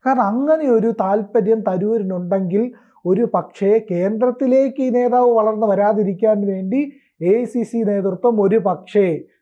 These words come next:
കേരളത്തിലെ ഒരു പ്രധാനപ്പെട്ട ലീഡിംഗ് റോഡിലേക്ക് പിടിച്ചിരുത്തും. എങ്കിലും കെ സി വേണുഗോപാൽ അത് സമ്മതിക്കണമെന്നില്ല. പക്ഷെ അങ്ങനെ ഒരു നേതൃത്വത്തിലേക്ക് കേരളത്തിൽ തരൂരിനെ ഉയർത്തുകയാണെങ്കിൽ അത് ആർക്കാ? ചന്ദ്-, രാജീവ് ചന്ദ്രശേഖരനും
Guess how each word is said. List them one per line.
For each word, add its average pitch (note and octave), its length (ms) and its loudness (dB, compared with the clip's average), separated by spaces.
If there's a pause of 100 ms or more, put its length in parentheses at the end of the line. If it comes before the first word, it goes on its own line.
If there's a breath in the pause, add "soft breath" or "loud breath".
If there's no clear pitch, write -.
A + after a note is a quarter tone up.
(140 soft breath)
കേരളത്തിലെ G#3+ 760 2
ഒരു G3 140 4
പ്രധാനപ്പെട്ട G3 680 -2
ലീഡിംഗ് F#3 440 -4
റോഡിലേക്ക് F3 500 -6
പിടിച്ചിരുത്തും. E3 500 -8 (300 soft breath)
എങ്കിലും F#3 540 -2
കെ F#3 160 -4
സി F#3+ 120 -4
വേണുഗോപാൽ G#3 560 0
അത് G#3 80 0
സമ്മതിക്കണമെന്നില്ല. F#3+ 920 -6 (400)
പക്ഷെ F3+ 240 -4
അങ്ങനെ B3+ 420 0
ഒരു A3 100 2
നേതൃത്വത്തിലേക്ക് F#3+ 1080 -2 (360)
കേരളത്തിൽ A3 600 0
തരൂരിനെ F3+ 380 0
ഉയർത്തുകയാണെങ്കിൽ E3+ 1000 -2 (300 soft breath)
അത് G#3 440 0 (580)
ആർക്കാ? G3 300 0
ചന്ദ്-, F3 340 -6
രാജീവ് F3+ 260 0
ചന്ദ്രശേഖരനും A3 960 0